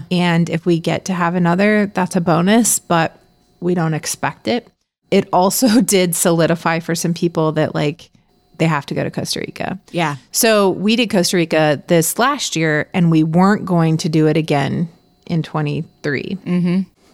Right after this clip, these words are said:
Speaker 1: No need to do it back to back. Um, we had a great time, but we didn't think we'd do it again next year.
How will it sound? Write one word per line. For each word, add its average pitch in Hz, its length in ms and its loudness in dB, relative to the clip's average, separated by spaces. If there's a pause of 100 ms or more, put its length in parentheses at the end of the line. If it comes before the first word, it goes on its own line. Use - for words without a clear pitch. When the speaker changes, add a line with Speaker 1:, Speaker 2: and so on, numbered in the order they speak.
Speaker 1:
No 302 120 2
need 254 180 2
to 208 80 -2
do 196 80 4
it 185 80 2
back 175 240 -2
to 202 80 -6
back. 165 480 -4 (380)
Um, 165 240 -2
we 180 100 0
had 196 80 2
a 185 60 0
great 196 280 0
time, 175 520 0
but 165 340 0 (140)
we 190 160 -2
didn't 180 260 2
think 170 220 0
we'd 156 120 0
do 156 120 0
it 143 80 0
again 151 240 -2
next - 300 -4
year. - 280 -4